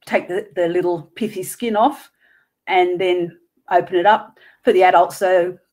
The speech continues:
the pithy skin on the, on a section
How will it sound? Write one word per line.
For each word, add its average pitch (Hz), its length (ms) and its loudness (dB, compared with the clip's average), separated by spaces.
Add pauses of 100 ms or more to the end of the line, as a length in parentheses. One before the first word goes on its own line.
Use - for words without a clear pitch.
(220)
the 175 300 -2 (100)
pithy 214 240 -10
skin 196 320 -6
on 175 180 0
the, 170 200 -4
on 160 120 -2
a 151 40 -4
section 165 500 -10